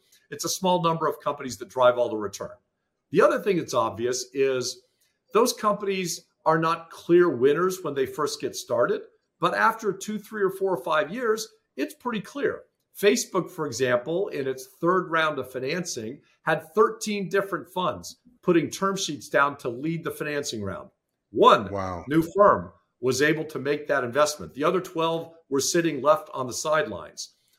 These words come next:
Speaker 1: What we figured out was the trick is not trying to guess which one's gonna be a big winner when it first starts up.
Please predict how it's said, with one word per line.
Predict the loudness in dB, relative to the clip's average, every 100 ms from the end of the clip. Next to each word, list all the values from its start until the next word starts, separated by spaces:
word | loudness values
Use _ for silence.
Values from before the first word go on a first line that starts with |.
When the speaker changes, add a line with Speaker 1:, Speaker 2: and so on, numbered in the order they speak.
| _
Speaker 1:
What | 0 2
we | -2 -4
figured | -2 -2 0
out | 2 2 0
was | 0 2 2 0 -6 _ _ _ _ _ _
the | -4 -4
trick | -4 -4 0
is | 0 0 0
not | 0 0 -6
trying | -4 -4 -4 -8
to | -10 -12 _
guess | 0 0 0 -2
which | -2 -2 -4
one's | -6 -6 -6
gonna | -4 -4
be | -4 -2
a | -2
big | -2 -8 -6
winner | -4 -2 -4
when | -4 -6
it | -8 -10
first | -8 -6 -4
starts | -2 -2 0
up. | 0 0 -2